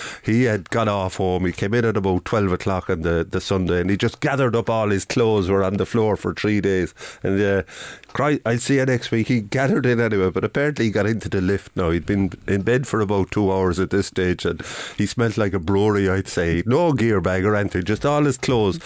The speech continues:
And he dropped a few underpants on the floor going down in the lift. And there was this, uh, the wife of one of the committee people were there, <laughs> and she's looking at him and she says, "Moss Keane," she says, "you're an absolute disgrace. Look at the cut of you."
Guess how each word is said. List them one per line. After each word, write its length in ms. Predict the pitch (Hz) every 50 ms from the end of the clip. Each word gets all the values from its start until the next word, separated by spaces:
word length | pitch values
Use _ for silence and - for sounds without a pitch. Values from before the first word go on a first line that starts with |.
| - - - -
And 100 | - 113
he 60 | 123
dropped 320 | 117 143 151 143 - - 131
a 40 | 123
few 160 | - 135 127
underpants 540 | 120 117 104 101 95 - 107 101 92 - 101 92 92 101
on 120 | 98 101
the 80 | 95 90
floor 380 | - - 139 135 139 120 101 98
going 220 | - 110 107 113
down 300 | 110 110 127 143 123 123 127
in 80 | 104
the 100 | 95 101
lift. 440 | 104 117 170 170 - - - - - - - - - - - - 120 127 117
And 120 | 117 131
there 100 | 131 127
was 160 | 135 127 123
this, 240 | 147 151 147 - -
uh, 200 | 120 117 117 120
the 140 | 101 120 113
wife 380 | 107 131 147 147 143 - -
of 160 | 147 127 107 117
one 180 | 123 120 117
of 80 | 117 95
the 80 | 98 95
committee 460 | - - 120 120 143 151 135 139 123
people 400 | - - 110 113 - - - 76 - - - - - - -
were 160 | - 110 107
there, 320 | 101 113 127 135 123 - - - - - - - - -
<laughs> 300 | - - - - - 165
and 120 | 143 127
she's 380 | - - - 170 160 143 - -
looking 320 | 196 170 - - 151 127
at 120 | 117 110
him 140 | 101 92 92
and 180 | 95 95 87 -
she 160 | - 101 90
says, 300 | - - 90 85 - - - - - - - - - - -
"Moss 300 | - 135 160 151 - -
Keane," 280 | - - 143 135 123 113
she 180 | - - 110
says, 280 | - - 110 107 104 104
"you're 160 | 120 127 123
an 120 | 135 131 - - -
absolute 580 | 175 165 - - - - 143 139 139 127 - -
disgrace. 640 | 139 123 - - - 139 135 113 101 90 - -
Look 320 | 143 147 196 240 254 - 180
at 80 | -
the 100 | - 120
cut 360 | - - - - 180 156 - -
of 140 | - 233
you." 100 | - 90